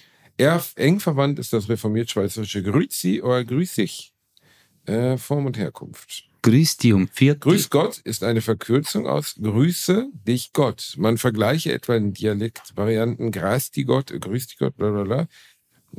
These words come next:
Speaker 1: Vor, sie meint, wir kennt der Gleichsprachraum, bla, bla, bla, bla, bla, bla.
Speaker 2: Hier bei Witschen
Speaker 1: Die
Speaker 2: hab ich
Speaker 1: ursprüngliche Bedeutung des Grußes ist, „Möge dir Gott freundlich begegnen.“ Oh, das ist ganz
Speaker 2: Ist auch eine
Speaker 1: spannend.
Speaker 2: schöne, ist auch eine, ähm, ei-,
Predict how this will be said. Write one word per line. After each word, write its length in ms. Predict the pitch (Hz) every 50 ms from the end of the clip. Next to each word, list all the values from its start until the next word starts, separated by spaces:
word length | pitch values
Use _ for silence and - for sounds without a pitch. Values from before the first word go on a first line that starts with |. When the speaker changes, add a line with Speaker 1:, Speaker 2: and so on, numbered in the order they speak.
| - 69
Speaker 1:
Vor, 300 | - - 85 82 69 65
sie 80 | -
meint, 300 | 104 123 143 165 165 - -
wir 180 | 123 107 101 107
kennt 180 | 104 117 113 101
der 60 | 110
Gleichsprachraum, 580 | 92 92 110 117 120 - - 101 110 107 110 107
bla, 360 | 104 104 120 127 104 78 73
bla, 280 | 87 101 120 135 131 104
bla, 180 | 90 104 117
bla, 180 | 113 107 110 107
bla, 180 | 92 101 113 110
bla. 160 | 95 104 107 107
Speaker 2:
Hier 160 | 113 151 170
bei 160 | 165 151 131
Witschen 260 | 135 180 170 - 180
Speaker 1:
Die 40 | 208
Speaker 2:
hab 100 | 190 190
ich 100 | 185 190
Speaker 1:
ursprüngliche 340 | 170 - 214 208 190 - 190
Bedeutung 720 | 165 156 127 - 139 151 185 214 220 214 202 202 196 185
des 200 | 160 147 131 - -
Grußes 420 | - 131 156 175 165 - 156 143
ist, 280 | - 147 131 - - 127
„Möge 380 | 123 123 147 180 208 226 214
dir 160 | 165 143 135
Gott 220 | - 143 151 143 -
freundlich 580 | - - - 131 131 139 139 - - 117 -
begegnen.“ 600 | - - 110 107 - 110 - - - 67 - - - _ _ _ _ _ _ _ _ _ _ _ _ -
Oh, 200 | 180 190 185 123
das 180 | 90 87 95 92
ist 80 | -
ganz 160 | - 139 135
Speaker 2:
Ist 80 | 139 139
auch 60 | 139 151
eine 80 | 196
Speaker 1:
spannend. 180 | 226 226 226 151
Speaker 2:
schöne, 360 | - - 123 117 107 101 95
ist 180 | 90 87 - 131
auch 260 | - 165 160 - -
eine, 320 | 127 117 107 101 92 - -
ähm, 420 | 90 90 90 87 85 82 82 80 - _ _ _ _ _ _
ei-, 200 | - 98 113